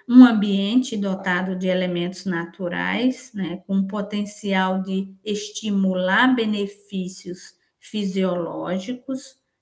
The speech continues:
psicológicos, sociais e comportamentais.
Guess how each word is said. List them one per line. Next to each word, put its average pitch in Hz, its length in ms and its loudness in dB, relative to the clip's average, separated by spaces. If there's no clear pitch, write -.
psicológicos, 185 1400 -6
sociais 214 1000 0
e 220 80 -8
comportamentais. 254 1700 -2